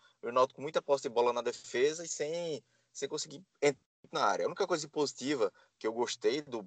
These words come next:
do primeiro tempo do Náutico foi a movimentação de Wallace e Odilávio. Achei que eles estavam se revezando bem, um saía um pouco da área, o outro ia. É, tanto é que sai o gol do Náutico assim, o Wallace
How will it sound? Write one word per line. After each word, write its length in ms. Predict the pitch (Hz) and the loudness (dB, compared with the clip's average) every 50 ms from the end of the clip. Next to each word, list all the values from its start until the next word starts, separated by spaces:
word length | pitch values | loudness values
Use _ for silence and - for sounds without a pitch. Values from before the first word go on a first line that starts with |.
| - | -10
do 140 | - 110 104 | -10 -8 -8
primeiro 260 | - - 110 107 101 | -4 0 2 2 4
tempo 200 | 98 104 98 104 | 4 2 0 0
do 60 | 107 101 | 0 0
Náutico 260 | 98 104 - - - | 0 -2 -2 -4 -4
foi 160 | - 135 127 | 2 4 4
a 60 | 135 | 6
movimentação 640 | 135 139 143 139 147 156 156 - 151 131 - 131 127 | 6 6 4 4 2 0 2 2 0 0 0 -2 0
de 120 | 131 143 | 2 6
Wallace 400 | 127 110 110 117 135 143 - 139 | 10 10 10 10 10 8 4 2
e 20 | |
Odilávio. 480 | 135 147 151 131 104 101 92 87 87 - _ _ _ _ _ - | 2 4 4 4 4 4 2 0 -6 -14 _ _ _ _ _ -10
Achei 140 | - - 104 | -8 -6 -6
que 40 | 120 | -6
eles 80 | 117 | 0
estavam 160 | - 120 117 | 2 2 2
se 120 | 113 - 127 | 2 2 0
revezando 440 | 120 120 117 113 - 127 131 127 107 | 2 4 4 4 4 4 2 0 0
bem, 340 | 95 - 139 127 123 117 | 2 2 2 2 2 0
um 140 | 113 127 131 | -2 -4 -6
saía 240 | 127 - 123 113 123 | -4 0 2 2 2
um 60 | 120 | 2
pouco 180 | - - 110 120 | -2 -6 -4 0
da 140 | 107 95 101 | 2 4 4
área, 180 | 113 120 113 | 4 4 2
o 40 | 117 | 0
outro 280 | 120 117 - 104 101 104 | -4 -4 -4 -4 -4 -4
ia. 240 | 110 117 123 123 - _ _ _ _ _ - | -2 -2 -4 -4 -4 _ _ _ _ _ -2
É, 180 | - 95 90 - | 2 2 2 4
tanto 200 | - - - - | 2 4 4 4
é 80 | - | 4
que 240 | - - 139 - - - | 4 2 -4 -8 -8 -8
sai 380 | - - - - 135 139 - | -8 -4 2 6 8 8 8
o 60 | 139 | 6
gol 300 | 120 123 127 131 127 - _ | 4 -4 -8 -8 -10 -12 _
do 160 | _ 110 117 | _ -8 -6
Náutico 300 | 113 107 110 110 - - | -2 0 0 0 -2 -4
assim, 220 | 98 - - 117 123 | -8 -8 -8 -10 -6
o 60 | 120 | -4
Wallace 260 | 110 107 104 - - | -4 -4 -4 -6 -12